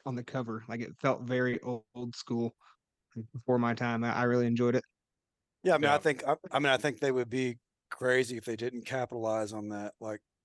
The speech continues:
Speaker 2: heritage that, that Full Cry has, you know, and they totally did. I need,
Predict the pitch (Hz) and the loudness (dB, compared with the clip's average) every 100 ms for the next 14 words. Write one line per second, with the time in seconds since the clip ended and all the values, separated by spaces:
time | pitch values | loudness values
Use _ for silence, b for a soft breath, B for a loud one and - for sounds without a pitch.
0 | - - 117 110 107 98 98 104 104 _ | -18 -6 -2 -2 -4 -8 -10 -10 -10 _
1 | _ _ 110 104 - 107 110 110 95 104 | _ _ -14 -12 -10 -12 -8 -10 -8 -10
2 | 104 101 92 - 113 110 110 107 107 107 | -12 -12 -16 -18 -12 -10 -8 -4 -4 -4
3 | 107 98 98 101 98 98 - _ _ _ | -6 -6 -10 -10 -10 -12 -18 _ _ _
4 | _ _ _ _ _ _ - 120 120 113 | _ _ _ _ _ _ -4 0 -2 -4